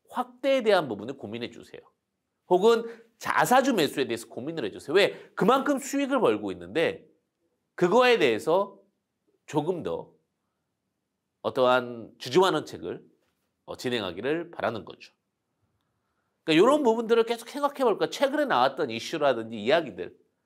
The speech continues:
너 계속 고민해 보실 필요가 있습니다. 그래서 이런 자료들은 아래 하단 보시게 되면, 네, 그저 오늘 또 채널 추가입니다. 큐알 코드 혹은 문자 샵 삼칠칠이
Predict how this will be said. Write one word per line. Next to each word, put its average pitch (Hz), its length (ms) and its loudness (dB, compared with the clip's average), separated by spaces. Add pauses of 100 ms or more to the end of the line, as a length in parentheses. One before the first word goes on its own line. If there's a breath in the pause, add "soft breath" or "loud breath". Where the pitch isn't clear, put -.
(200)
너 165 240 2
계속 175 220 -12
고민해 180 340 -6
보실 123 240 -6
필요가 123 240 -8
있습니다. - 380 -18 (880)
그래서 151 140 -4
이런 233 140 4
자료들은 156 600 0
아래 139 200 2
하단 233 340 -2
보시게 120 340 -8
되면, 113 380 -10 (1040)
네, 87 320 -12 (560)
그저 127 240 -6 (200)
오늘 143 140 0
또 175 80 -8
채널 254 260 -4
추가입니다. 127 560 -4 (720)
큐알 269 280 4
코드 - 360 -4 (720)
혹은 156 300 2
문자 180 180 -6
샵 151 180 -8
삼칠칠이 165 680 -6